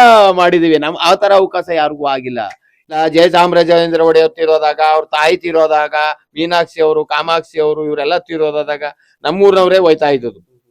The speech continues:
ಅವ್ರ ತಾಯಿ ತೀರೋದಾಗ ಇವ್ರಿಗೆಲ್ಲ ನಮ್ಮೂರ್ನವರೇ ಹೋಗಿ, ನಮ್ಮೂರವರೇ ಅತಿ ಅಂತ್ಯಕ್ರಿಯೆಯನ್ನು ಮಾಡ್ತಾ ಇದ್ದುದು. ಅವರು ವ್ಯವಹಾರ ಮಾಡಿದ್ರುವೆ ನಮ್ಮೂರ್ನವರೇ ಮಾಡ್ತಾ ಇದ್ದುದು.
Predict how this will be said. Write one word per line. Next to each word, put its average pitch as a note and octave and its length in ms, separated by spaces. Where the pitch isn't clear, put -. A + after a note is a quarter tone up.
ಅವ್ರ D3 160
ತಾಯಿ D#3 260
ತೀರೋದಾಗ D3 520
ಇವ್ರಿಗೆಲ್ಲ C3 320
ನಮ್ಮೂರ್ನವರೇ G3 460
ಹೋಗಿ, B3+ 280
ನಮ್ಮೂರವರೇ G3 500
ಅತಿ F#3 200
ಅಂತ್ಯಕ್ರಿಯೆಯನ್ನು E3 600
ಮಾಡ್ತಾ D3 320
ಇದ್ದುದು. C3 380
ಅವರು G3 800
ವ್ಯವಹಾರ F#3+ 340
ಮಾಡಿದ್ರುವೆ F#3 540
ನಮ್ಮೂರ್ನವರೇ A3+ 640
ಮಾಡ್ತಾ D3+ 320
ಇದ್ದುದು. A#2+ 360